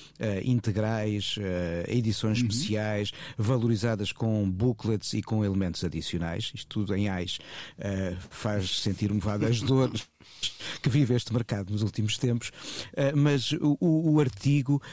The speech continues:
Speaker 1: tinha muito a ver com a história de alguém que gosta muito de consumir música por streaming, nada contra, é uma, é um veículo fundamental para o consumo de música hoje em dia, eh, se bem que para alguns de nós, se calhar para nós os três, é sobretudo o espaço para primeiro contacto e quando gostamos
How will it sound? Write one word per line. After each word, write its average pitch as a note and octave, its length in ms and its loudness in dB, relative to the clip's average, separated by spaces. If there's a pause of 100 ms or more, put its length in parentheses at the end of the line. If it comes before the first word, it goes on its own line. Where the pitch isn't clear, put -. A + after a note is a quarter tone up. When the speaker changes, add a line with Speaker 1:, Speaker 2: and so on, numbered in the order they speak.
(160)
Speaker 1:
tinha D3+ 240 4
muito C#3 160 4
a B2+ 40 6
ver B2+ 180 0
com C3 100 0
a - 20 4
história A#2 340 2
de A2 100 0
alguém A2+ 360 2
que G2+ 640 0
gosta A#2+ 300 0
muito A2 280 2
de - 80 -12
consumir G2+ 400 -2
música F#2 600 -2
por - 100 -8
streaming, G#2 480 -2
nada F2 280 -4
contra, C3 380 -2 (340)
é F#2 200 -2
uma, E2 520 -4
é D#2+ 140 -12
um E2+ 160 -8
veículo G#2+ 380 -2
fundamental G2 600 -2
para F#2+ 120 -4
o F#2+ 40 -4
consumo G2 360 -2
de E2+ 80 -2
música F#2 360 -2
hoje F#2 160 0
em F#2+ 60 0
dia, F#2+ 280 -2 (400)
eh, - 240 -6
se - 160 -6
bem G2+ 140 -2
que F#2+ 500 -4
para G2+ 160 -2
alguns F#2+ 400 -2
de F#2 140 -6
nós, F#2+ 280 -2
se - 60 -14
calhar F2+ 200 -4
para - 120 -6
nós F#2+ 180 -2
os - 60 -12
três, G2 260 -2 (320)
é G2+ 80 -4
sobretudo G2 640 -2
o E2 40 -8
espaço - 380 -6
para G2 160 -4
primeiro A2 340 0
contacto G2+ 500 -4
e F#2 40 -4
quando F#2 220 -4
gostamos F#2+ 420 -4